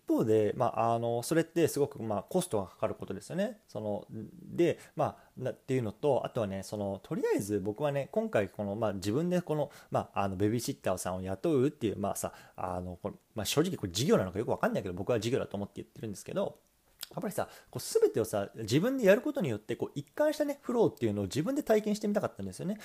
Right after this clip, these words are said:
こう、その、事業主として登録して、で、従業員さんを雇って、で、その雇うための契約書を作って、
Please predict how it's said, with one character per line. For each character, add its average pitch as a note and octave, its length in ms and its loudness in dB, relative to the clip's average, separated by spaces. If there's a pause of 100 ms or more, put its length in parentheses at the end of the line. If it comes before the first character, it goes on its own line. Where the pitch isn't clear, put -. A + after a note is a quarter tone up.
(200)
こ G#2+ 220 -2
う、 - 20 -16
そ G#2+ 120 -4
の、 G2+ 440 0
事 G2+ 140 -2
業 A2 200 2
主 F#2+ 180 -6
と A2 100 -6
し - 80 -10
て - 80 -4
登 A2+ 300 0
録 G#2 180 -4
し - 100 -8
て、 G3+ 200 0 (240)
で、 G2+ 60 -4
従 G#2 220 0
業 G#2 200 2
員 F#2+ 80 -4
さ - 160 -6
ん F#2+ 60 -2
を F#2+ 60 -4
雇 G#2 280 -2
っ F#3+ 60 -6
て、 - 260 -2 (140)
で、 - 60 -12
そ A2 120 -4
の F#2+ 60 -4
雇 F#2+ 320 0
う G#2+ 60 0
た F#2+ 100 -4
め C#3+ 100 -4
の B2 100 -4
契 - 240 -2
約 B2+ 220 0
書 D3 160 2
を A2 100 0
作 - 220 -4
っ - 20 -2
て、 - 260 -2